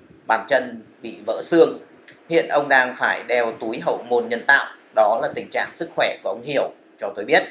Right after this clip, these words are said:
Người thứ hai là Trần Thị Phượng, sinh năm một nghìn chín trăm tám mươi tư. Chị Phượng ra đầu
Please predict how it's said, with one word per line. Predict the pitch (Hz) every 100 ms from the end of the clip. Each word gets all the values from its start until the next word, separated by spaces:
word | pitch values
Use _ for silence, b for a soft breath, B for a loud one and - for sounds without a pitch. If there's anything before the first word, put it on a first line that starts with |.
| - _ _ _ _ B B B -
Người | 160
thứ | 165
hai | 226 208 180
là | 160 139 127
Trần | - 131 123
Thị | 120 -
Phượng, | 147 113
sinh | 117 156
năm | 143 139 135
một | 123 117
nghìn | 120 113 104
chín | -
trăm | 151 123
tám | 107 127
mươi | 151
tư. | 175 165 - -
Chị | - 202
Phượng | 147 117 -
ra | 131 127
đầu | 117 113